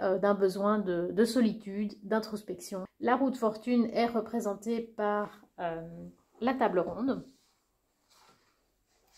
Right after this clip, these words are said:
Et la carte a été renommée en O Fortuna. Et, euh, je trouve que c'est un bon exemple d'une carte où, euh, on, comment je peux dire ça ? C'est très bien mis en scène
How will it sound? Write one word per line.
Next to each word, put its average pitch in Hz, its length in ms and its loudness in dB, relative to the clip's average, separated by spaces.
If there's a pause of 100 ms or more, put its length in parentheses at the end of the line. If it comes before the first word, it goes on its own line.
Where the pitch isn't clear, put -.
Et 220 80 2
la 196 100 0
carte 233 280 -2
a 220 60 4
été 202 160 2
renommée 208 500 2
en 190 380 -6 (180)
O 240 160 2
Fortuna. 214 720 -2 (1000)
Et, 208 140 2
euh, 196 120 4
je - 80 -6
trouve 339 160 0
que 269 100 4
c'est 214 140 2
un 180 100 6
bon 277 180 10
exemple 240 440 4
d'une 175 240 -6
carte - 320 -4
où, 190 160 0
euh, 175 400 0 (1000)
on, 180 720 -6 (840)
comment 220 200 -2
je 226 100 -12
peux 208 80 -2
dire 175 200 -4
ça ? 214 200 -8 (1160)
C'est 214 140 -2
très 262 160 8
bien 294 200 8
mis 240 120 8
en 196 100 4
scène 202 400 2